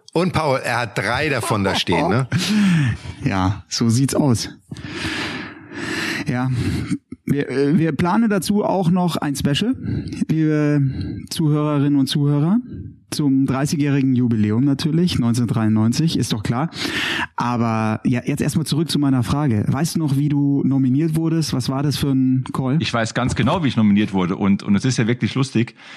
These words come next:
Speaker 3: Äh, wir haben ja alle so die, die, die stärksten Erinnerungen, die wir haben, die sind ja an die größten Emotionen ja auch gekoppelt. Ich war damals, das allererste Mal war ich in Melbourne. Und ich war mit Charlie auf dem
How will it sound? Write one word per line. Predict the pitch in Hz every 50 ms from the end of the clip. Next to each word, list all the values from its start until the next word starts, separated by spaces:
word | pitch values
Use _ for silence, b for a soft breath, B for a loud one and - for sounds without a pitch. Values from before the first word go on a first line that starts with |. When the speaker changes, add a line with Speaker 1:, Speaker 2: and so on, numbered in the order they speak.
| B B B B B
Speaker 3:
Äh, | - 92 92
wir | 90 95
haben | 98 117 117 110
ja | -
alle | - 110 127 127
so | 110 - 110 104 98
die, | - - 95 92 90 90 87 92 98 - _ -
die, | 95 92 90 87
die | - 92 85
stärksten | - - 123 131 135 - -
Erinnerungen, | 117 120 147 147 127 120 117 107 107 104
die | 107 107 101
wir | 98 95 90
haben, | 110 117 127 131 135 - - 113 110 107 - -
die | 101
sind | - 110 110 113
ja | 107 82
an | 95 101
die | 90 - 143
größten | - - 120 117 - 123
Emotionen | 107 104 101 - - 131 135 120
ja | 101 73
auch | 73 85
gekoppelt. | - 95 87 - 107 92 113 117 95
Ich | 104 -
war | 101 92
damals, | 80 95 107 127 151 160 160 160 156 - - B B B B B B B B B B B B B B _ _ _ _ _ _
das | _ _ _
allererste | 120 147 180 170 151 147 - - 160
Mal | 139 131 113 95 82
war | 95 101 101
ich | 101 - - -
in | 107 98 95 92 90 87 82
Melbourne. | 82 92 101 120 135 131 175 190 208 240 214 B B B B B B B B B B B - _ _ _
Und | - 101 104
ich | 101 - -
war | 98 101 107 113 117
mit | 113 107 104 107 - - - - 98 90
Charlie | - - - 104 107 120 135 143 143 147
auf | - 104 -
dem | - 98 87 85 85 85